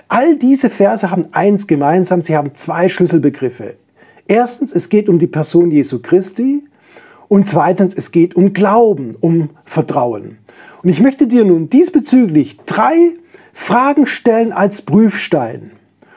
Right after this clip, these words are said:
um zu wissen, ob du wirklich gerettet bist. Erstens, es geht um die Person Jesu Christi. Wer ist die Person Jesu Christi für dich? Die Frage ist, ist Jesus Christus der Retter?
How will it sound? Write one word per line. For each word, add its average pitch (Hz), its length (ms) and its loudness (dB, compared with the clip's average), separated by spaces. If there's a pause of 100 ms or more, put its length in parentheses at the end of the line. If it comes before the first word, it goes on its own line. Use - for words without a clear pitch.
(140)
um 302 220 2
zu 202 240 2
wissen, 269 240 2
ob 185 160 -4
du 170 140 2
wirklich 185 300 0
gerettet 143 520 -2
bist. - 580 -10 (800)
Erstens, 240 680 0
es - 200 -4
geht 226 200 0
um 226 120 2
die 190 100 0
Person 180 460 0
Jesu 160 320 2
Christi. - 640 -8 (760)
Wer 262 340 2
ist - 160 -2
die 233 80 2
Person 202 460 0
Jesu 180 320 2
Christi 135 680 -2 (180)
für - 240 0
dich? - 580 -2 (720)
Die 175 60 0
Frage 262 400 0
ist, - 340 -2
ist 285 300 0
Jesus 247 500 2
Christus 196 560 -2
der 175 300 -2
Retter? 135 440 -6